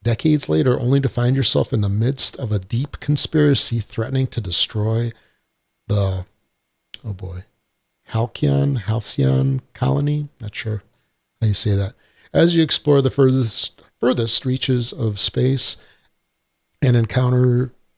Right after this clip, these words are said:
various factions, all vying for power, the character you decide to become will determine how this player-driven story unfolds.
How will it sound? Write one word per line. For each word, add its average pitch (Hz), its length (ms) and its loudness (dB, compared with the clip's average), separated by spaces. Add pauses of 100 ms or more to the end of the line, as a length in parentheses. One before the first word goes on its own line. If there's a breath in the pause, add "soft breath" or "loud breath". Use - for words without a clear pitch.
(440)
various 107 580 0
factions, 135 840 0 (360 soft breath)
all 131 200 2
vying 104 300 2
for - 120 -10
power, 123 540 2 (340 soft breath)
the 101 80 -4
character 120 500 -2
you 117 200 -2
decide 117 520 -2
to 113 60 -8
become 113 480 -2
will 98 80 -12
determine 135 720 -2
how 135 400 -4
this 123 340 -2
player-driven 113 680 -4
story 101 460 -4
unfolds. 104 1040 -4